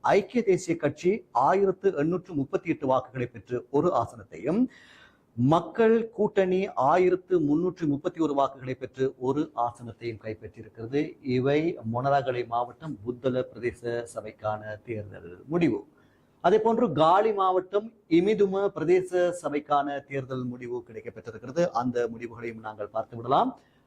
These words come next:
அங்கும் தேசிய மக்கள் சக்தி முதலிடத்தில் இருக்கின்றது.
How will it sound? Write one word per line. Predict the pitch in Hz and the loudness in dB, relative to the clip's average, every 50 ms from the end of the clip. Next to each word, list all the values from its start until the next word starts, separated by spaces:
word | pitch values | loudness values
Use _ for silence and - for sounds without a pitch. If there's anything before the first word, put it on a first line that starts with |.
| _ _ - | _ _ -4
அங்கும் | - 143 151 147 160 160 156 151 | 0 2 4 4 4 2 2 2
தேசிய | - 147 143 135 - - 143 139 139 139 135 139 - | 4 2 2 2 0 -2 0 2 4 4 4 2 0
மக்கள் | 123 123 127 - - 131 123 | -4 -6 -6 -4 -4 -6 -6
சக்தி | - 127 - _ - 131 123 | -8 -10 -14 _ -8 -8 -8
முதலிடத்தில் | 117 117 110 127 127 127 123 - - 123 | -8 -6 -4 -2 -2 -2 -2 -4 -4 -6
இருக்கின்றது. | 123 123 - 135 131 135 135 165 196 233 - | -6 -6 -4 -4 -2 0 2 2 2 2 0